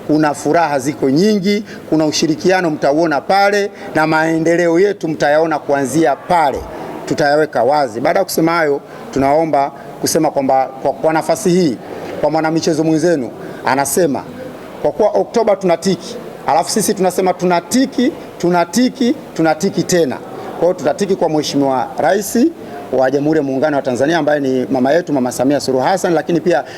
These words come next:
tutatiki kwa Mheshimiwa Bona Kamoli ambaye ni mwana, mdau wa michezo, mwanamichezo mwenzetu, lakini tutatiki kwa madiwani.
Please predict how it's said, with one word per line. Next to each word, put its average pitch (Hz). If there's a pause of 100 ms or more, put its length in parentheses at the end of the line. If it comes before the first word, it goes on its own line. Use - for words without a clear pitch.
(120)
tutatiki 170
kwa 143 (280)
Mheshimiwa 143
Bona 220 (440)
Kamoli 185
ambaye 160
ni 147
mwana, 143 (500)
mdau 143
wa 131
michezo, 202 (300)
mwanamichezo 139
mwenzetu, 151 (260)
lakini 202
tutatiki 185
kwa 160
madiwani. 147